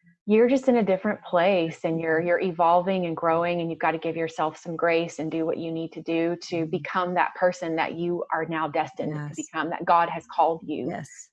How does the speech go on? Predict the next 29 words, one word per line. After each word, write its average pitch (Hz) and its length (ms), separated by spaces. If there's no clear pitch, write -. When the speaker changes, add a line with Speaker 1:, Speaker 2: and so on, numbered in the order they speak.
Speaker 1:
to 175 80
be. 156 460
Um, 151 400
Speaker 2:
Yeah, 175 60
Speaker 1:
so 180 60
Speaker 2:
everything's 208 440
so 208 180
raw 180 520
and, 180 320
and 175 260
real 180 280
and 175 200
vulnerable 170 500
in 180 200
those 170 280
early 180 360
s-, - 200
those 196 220
early 202 240
days. - 160
I 170 60
Speaker 1:
So 175 80
Speaker 2:
just 220 260
remember 170 320
Speaker 1:
true. 160 100
Speaker 2:
as 180 140
you 180 80
saying 190 300
that, 175 200